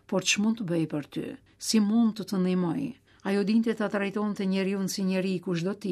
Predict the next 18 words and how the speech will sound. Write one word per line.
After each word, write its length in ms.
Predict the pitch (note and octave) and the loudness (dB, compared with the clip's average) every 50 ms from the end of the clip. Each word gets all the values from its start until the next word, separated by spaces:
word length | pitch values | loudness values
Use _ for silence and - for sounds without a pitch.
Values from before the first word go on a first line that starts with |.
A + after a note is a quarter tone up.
| D#3 D3+ | -2 -2
ishte. 300 | D3+ - - - - - - - - - - | -4 -4 -6 -8 -10 -10 -12 -18 -20 -12 -6
E 140 | - G3 - | -6 -2 2
kjo 140 | - A#3 A3 | 4 4 4
më 60 | G#3+ G#3+ - | 4 2 0
prekte 400 | A#3 A#3 A#3 A#3 - - G#3 F#3 | 0 0 0 -2 -2 -4 -4 -2
shumë, 380 | - - B3 A3 F#3 E3+ D#3+ D#3+ D#3 - - - | -2 0 0 0 0 0 -2 -4 -6 -10 -16 -8
sepse 320 | - - A3 G#3+ - A#3 | -2 -2 -2 2 2 4
nuk 240 | A3 A3+ A#3+ - - | 4 4 4 2 2
shikonte 400 | B3+ A#3+ - B3+ B3 A#3 A3+ A#3+ A3+ | -2 0 2 2 2 2 4 2 2
ngjyrën 400 | G3+ E3 G3+ A#3 A#3+ A3+ G#3 G3+ | 2 4 4 4 4 4 4 2
e 60 | G3+ G3 F#3 | 0 -2 -2
lkurës, 420 | - - B3 A3 G3 F3+ E3+ D#3+ - - | 0 2 4 4 4 4 2 0 -4 -4
fen 320 | - G3+ G3 G3+ G#3+ G#3+ A3 | -2 -2 0 0 0 0 0
as 160 | A3+ A3 - | 0 -2 -2
komsin. 720 | - A#3 A3+ A3+ A3 - - A#3 F3 D3+ C#3 C#3+ D3+ - - _ _ - - - - | 0 2 2 2 2 2 0 0 0 0 0 -2 -4 -8 -12 _ _ -20 -18 -10 -6
Shikonte 480 | - A3+ - - B3 B3 A3+ A#3 G#3+ | -6 -4 0 2 4 4 4 2 0
vetëm 320 | F3 G#3 A3+ A3+ A#3 A3 G#3 | 0 0 0 0 0 0 0
njeriun. 560 | G3+ G#3 G3+ F3+ F3 E3 D3+ - - - | 0 0 0 0 0 0 0 0 -2 -4